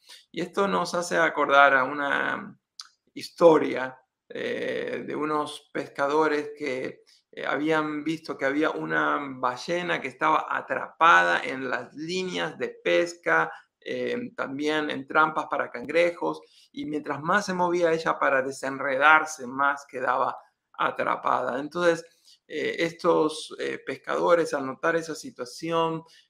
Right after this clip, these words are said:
eh, llamaron al equipo de rescate, vinieron algunos buzos,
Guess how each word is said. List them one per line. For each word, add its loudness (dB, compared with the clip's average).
eh, -6
llamaron 2
al -2
equipo -8
de -2
rescate, 0
vinieron -4
algunos -2
buzos, -2